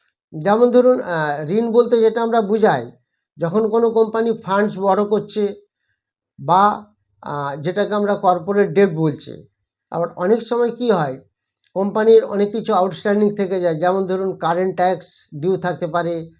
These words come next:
শর্ট টার্ম লোন নিতে পারে কোম্পানি, স্যালারি বা ওয়েজেস ডিউস থাকতে পারে,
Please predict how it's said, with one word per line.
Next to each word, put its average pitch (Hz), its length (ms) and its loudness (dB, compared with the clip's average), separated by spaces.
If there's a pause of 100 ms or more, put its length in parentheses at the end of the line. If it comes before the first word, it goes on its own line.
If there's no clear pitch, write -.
(460)
শর্ট 196 380 -4
টার্ম 202 400 0 (100)
লোন 202 580 2 (520)
নিতে 202 220 0
পারে 190 220 0
কোম্পানি, 185 720 -4
স্যালারি 202 480 -2
বা 202 200 2
ওয়েজেস 190 480 -2
ডিউস 190 320 -2
থাকতে 180 260 -6
পারে, 156 360 -6